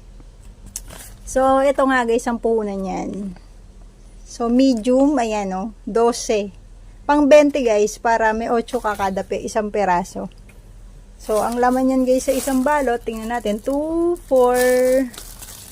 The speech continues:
ah, six, eight, ten. So, sampung peraso, guys, sa isang balot.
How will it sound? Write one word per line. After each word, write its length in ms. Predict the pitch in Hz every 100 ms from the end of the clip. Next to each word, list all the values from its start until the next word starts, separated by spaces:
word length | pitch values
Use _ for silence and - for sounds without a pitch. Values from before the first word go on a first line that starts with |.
| - - - - - -
ah, 640 | 214 202 196 196 190 226
six, 720 | 202 - 254 247 233 233 -
eight, 440 | - - 202 196 202 - -
ten. 560 | 277 254 185 190 190 - - - - - - - -
So, 160 | - 220
sampung 480 | 247 247 254 262 254
peraso, 560 | 254 240 226 226 233
guys, 240 | 208 226 247
sa 80 | 254
isang 320 | 220 233 214
balot. 480 | 190 180 175 202